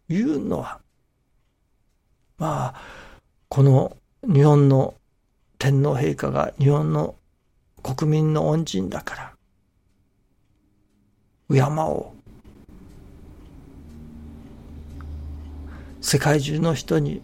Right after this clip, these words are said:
敬ってください。というのは、日本人びいきというのでしょうかね。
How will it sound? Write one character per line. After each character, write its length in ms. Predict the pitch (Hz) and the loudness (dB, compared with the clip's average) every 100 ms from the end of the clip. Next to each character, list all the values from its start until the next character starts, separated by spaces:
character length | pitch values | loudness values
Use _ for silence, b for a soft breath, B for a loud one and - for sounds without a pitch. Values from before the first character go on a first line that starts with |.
| - | -2
敬 160 | 156 147 185 | 2 2 2
っ 80 | 185 | -2
て 180 | - | -4
く 100 | - | -8
だ 100 | - | -8
さ 160 | - - | -10 -12
い。 80 | - _ _ _ _ _ _ - _ _ _ _ - | -16 _ _ _ _ _ _ -20 _ _ _ _ -2
と 160 | 160 180 | 2 2
い 80 | 214 | 2
う 120 | 208 | 2
の 120 | 160 | 0
は、 180 | 135 - B B B B _ _ - | -2 -6 B B B B _ _ 0
日 120 | 135 | 4
本 280 | 147 208 226 | 8 8 6
人 420 | 185 214 220 214 | 4 2 2 2
び 200 | 180 233 | 0 0
い 60 | 277 | 0
き 120 | - | -6
と 160 | - 143 | -8 -6
い 80 | 151 | -6
う 80 | 151 | -6
の 140 | 143 | -6
で 140 | 143 | -6
し 120 | - - | -6 -8
ょ 100 | - | -10
う 40 | |
か 180 | - 151 | -10 -6
ね。 340 | 170 - - | -2 -2 -4